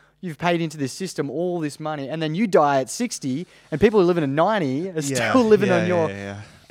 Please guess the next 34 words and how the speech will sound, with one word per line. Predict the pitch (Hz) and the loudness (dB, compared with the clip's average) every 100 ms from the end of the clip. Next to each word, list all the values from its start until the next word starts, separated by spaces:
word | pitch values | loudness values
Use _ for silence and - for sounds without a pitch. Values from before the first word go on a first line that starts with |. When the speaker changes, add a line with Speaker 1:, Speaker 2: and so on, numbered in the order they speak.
| - | -2
Speaker 1:
People | - 247 254 | 0 0 0
don't | 254 240 | -2 0
really | 220 214 | -2 -2
think | - 240 220 | -2 -6 -2
about | 170 131 120 | 0 2 0
it, | - | -2
and | 147 147 - | -2 -2 -2
I, | 143 - | -2 -2
it | 147 - | -4 -2
comes | 185 190 | -4 -2
down | 180 156 | -4 -4
to | 139 | -6
a | |
major | 123 135 156 | -6 -6 -6
question | 143 135 127 - 117 | -6 -4 -4 -6 -6
of | 113 - _ _ _ _ _ _ _ _ - | -6 -8 _ _ _ _ _ _ _ _ -20
where | 120 127 147 170 165 | -14 0 2 4 2
does | 151 135 | -2 -4
your | 127 127 123 110 127 | -2 0 0 -4 -8
rights | 123 123 120 - - - | -2 0 0 -6 -16 -10
lie? | 123 117 104 101 | -2 0 0 -6
Where, | 113 131 139 | -4 0 0
where, | 135 139 135 - - _ | 0 0 -2 -6 -20 _
and | - 135 135 - - _ _ _ | -6 -4 -4 -8 -16 _ _ _
this | 139 165 185 | -10 -8 -6
is | 202 | -4
what | 180 165 | -2 0
happens | 147 143 135 127 | 0 -4 -6 -10
when | 113 131 156 | -6 -4 -2
you | 151 135 | -4 -6
give | 123 170 143 | -6 -6 -4
these | 151 135 123 | -4 -4 -4
rights | 127 120 - - | -2 -2 -6 0
up | 165 120 | 2 2